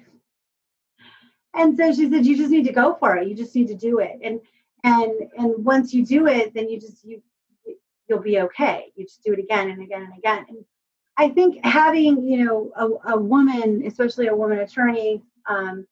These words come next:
how you, you know, just to take that first leap and just, you know, just go for it. Like, my, I was strategizing a case, and she's like, "If this isn't what you wanna do with it, then this is what you should do with it." There, you know, if, if this is the, the road you wanna go, even though it contradicts,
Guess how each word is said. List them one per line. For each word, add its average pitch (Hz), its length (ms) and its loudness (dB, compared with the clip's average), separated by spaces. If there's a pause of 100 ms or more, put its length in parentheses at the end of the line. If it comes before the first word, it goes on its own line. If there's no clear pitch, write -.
(680)
how 240 160 4
you, 233 140 0
you 208 160 0
know, 202 160 2
just 226 240 -4
to 240 80 -4
take 220 240 0
that 208 180 -2
first 208 240 0
leap 190 380 0
and 196 140 -4
just, 196 200 -4 (160)
you 196 100 0
know, 175 220 -4 (120)
just - 180 -10
go 220 220 2
for 226 120 0
it. 185 140 0
Like, 196 240 0
my, 202 200 2
I 202 200 0
was 202 240 -2
strategizing 196 600 2
a 180 40 -14
case, 240 360 -2
and 190 100 -12
she's - 120 -8
like, 190 160 0
"If - 60 -20
this 214 160 -6
isn't 220 160 -10
what 190 100 -6
you 196 100 -2
wanna 180 220 -2
do 208 140 0
with 208 120 -4
it, 175 120 -6
then 175 100 -12
this 185 160 -14
is - 80 -20
what 349 80 -20
you - 100 -20
should - 160 -20
do 247 120 -4
with 190 100 -8
it." 170 40 -20 (1000)
There, 196 380 4
you 208 160 -4
know, 196 180 0
if, 190 60 -6 (220)
if - 60 -18
this 233 200 -2
is 220 120 -12
the, 208 220 2
the 196 100 -2
road 220 260 2
you 226 100 -2
wanna 208 220 0
go, 247 320 2
even 208 200 -2
though 202 140 2
it 185 120 0
contradicts, 208 520 -4